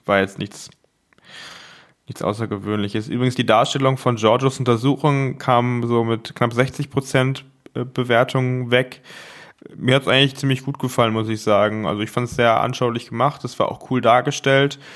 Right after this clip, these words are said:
Ähm, und ich hab persönlich, das ist ja auch sehr unterschiedlich, ich persönlich hab gar kein Problem mit,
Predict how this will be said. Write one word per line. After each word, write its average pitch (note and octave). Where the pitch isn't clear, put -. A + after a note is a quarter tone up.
Ähm, A#2+
und B2
ich B2
hab C3+
persönlich, C3+
das A2+
ist -
ja A#2+
auch -
sehr B2
unterschiedlich, C#3+
ich -
persönlich C3+
hab B2+
gar B2
kein A#2
Problem A2+
mit, G#2